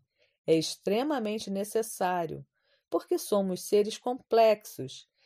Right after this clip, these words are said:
e não somos apenas o que fazemos ou o objetivo que temos em mente. Nós somos mais do que isso.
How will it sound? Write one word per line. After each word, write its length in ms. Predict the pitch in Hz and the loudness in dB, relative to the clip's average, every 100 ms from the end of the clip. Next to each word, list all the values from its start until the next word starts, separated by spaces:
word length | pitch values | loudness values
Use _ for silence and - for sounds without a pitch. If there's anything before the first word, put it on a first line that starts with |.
| _ | _
e 140 | - 330 | -2 0
não 180 | 381 403 | 0 -4
somos 380 | - 254 226 | 0 2 2
apenas 840 | 208 190 - 226 269 262 185 156 208 | 0 0 4 6 6 0 -2 -2 -2
o 80 | |
que 160 | 233 277 | -4 -6
fazemos 880 | - 294 269 202 220 220 165 151 - | -4 -2 -2 -2 0 -2 -2 -8 -8
ou 240 | - 233 277 | 4 4 6
o 40 | |
objetivo 880 | 294 302 302 330 - - 330 311 226 | 2 2 0 -2 -2 0 2 2 -2
que 140 | 202 | -6
temos 460 | 214 - 202 185 175 | -6 2 2 2 -2
em 120 | 180 | -4
mente. 600 | 175 147 139 139 - - _ _ _ _ - _ _ | -4 -6 -8 -12 -16 -18 _ _ _ _ -20 _ _
Nós 460 | 180 208 220 196 165 | -2 4 6 6 2
somos 360 | - 185 190 185 | 0 0 0 -2
mais 460 | 185 180 190 175 | 0 2 2 0
do 80 | 190 | -4
que 160 | 196 220 | -6 -6
isso. 580 | 208 208 208 - 151 | -2 -2 -4 -10 -16